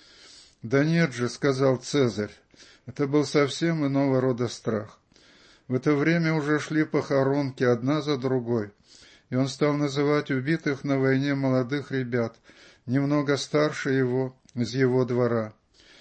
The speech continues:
«Какая связь между войной и царским портретом?» спросил я. «В том-то и дело, что здесь, на чердаке,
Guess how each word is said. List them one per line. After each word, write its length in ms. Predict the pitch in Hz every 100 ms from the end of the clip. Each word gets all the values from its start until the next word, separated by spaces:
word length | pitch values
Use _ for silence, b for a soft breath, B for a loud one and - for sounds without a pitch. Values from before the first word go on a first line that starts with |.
| b b
«Какая 420 | 127 156 165 170
связь 480 | 175 170 165 139 139
между 380 | 139 127 139
войной 640 | 131 135 131 143 151 156 139
и 20 |
царским 640 | - 147 143 135 - 135
портретом?» 720 | 139 127 - 135 143 139 113
спросил 580 | - - 120 120 139 113
я. 160 | 113 113 _ B B B B
«В 100 | _
том-то 360 | - 147 147 156
и 160 | 156 147
дело, 560 | 143 175 165 117 110
что 240 | - - 135
здесь, 480 | 127 143 170 165 151
на 160 | 143
чердаке, 800 | - 147 135 135 139 139 131 107